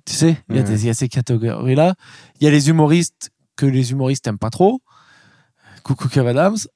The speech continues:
Speaker 1: Euh,
Speaker 2: <laughs>
Speaker 1: non, en plus, j'ai rien contre lui, je joue
Speaker 2: Non,
Speaker 1: chez
Speaker 2: non,
Speaker 1: lui.
Speaker 2: mais t'inquiète.
Speaker 1: Donc, je m'en fous, tu peux le laisser, parce que
Speaker 2: <laughs>
Speaker 1: même s'il écoute, il le sait.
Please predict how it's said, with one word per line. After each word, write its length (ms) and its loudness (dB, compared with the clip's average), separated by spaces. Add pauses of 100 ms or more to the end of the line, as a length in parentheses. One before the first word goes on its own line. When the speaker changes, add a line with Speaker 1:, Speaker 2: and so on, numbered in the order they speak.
(260)
Speaker 1:
Euh, 500 0 (260)
Speaker 2:
<laughs> 260 -20
Speaker 1:
non, 100 -2
en 80 0
plus, 160 -6
j'ai 120 -4
rien 200 -4
contre 240 -6
lui, 100 -2
je 100 -6
joue 60 0
Speaker 2:
Non, 120 6
Speaker 1:
chez 100 4
Speaker 2:
non, 80 2
Speaker 1:
lui. 120 0
Speaker 2:
mais 60 -6
t'inquiète. 420 -10
Speaker 1:
Donc, 140 4
je 60 -6
m'en 60 2
fous, 160 2
tu 100 4
peux 80 2
le 80 2
laisser, 260 0
parce 140 2
que 80 2
Speaker 2:
<laughs> 180 0
Speaker 1:
même 120 0
s'il 200 2
écoute, 320 4
il 120 0
le 80 4
sait. 240 2